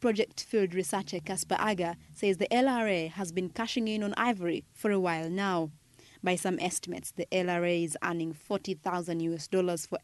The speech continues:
every elephant they kill. And they are killing a lot. Last spring, nearly seventy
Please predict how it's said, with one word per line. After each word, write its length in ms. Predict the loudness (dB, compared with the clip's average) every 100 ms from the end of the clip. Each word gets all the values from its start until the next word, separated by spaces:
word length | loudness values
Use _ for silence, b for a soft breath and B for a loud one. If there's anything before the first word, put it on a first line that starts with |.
| 0
every 320 | 0 0 0
elephant 520 | 2 2 0 -4 -6 -4
they 180 | 0 0
kill. 380 | 2 0 0 -4 b b b b
And 280 | 4 6 4 -2 b
they 160 | -4 -4 -4
are 80 | -10 -6
killing 400 | -4 0 -2 -2
a 80 | -2
lot. 460 | 2 4 4 2 -8 _ -20 b b 0
Last 320 | 2 2 0
spring, 480 | -4 -4 -6 -6 -8 _
nearly 360 | -2 -2 -2 -4
seventy 460 | -4 -2 -2 -2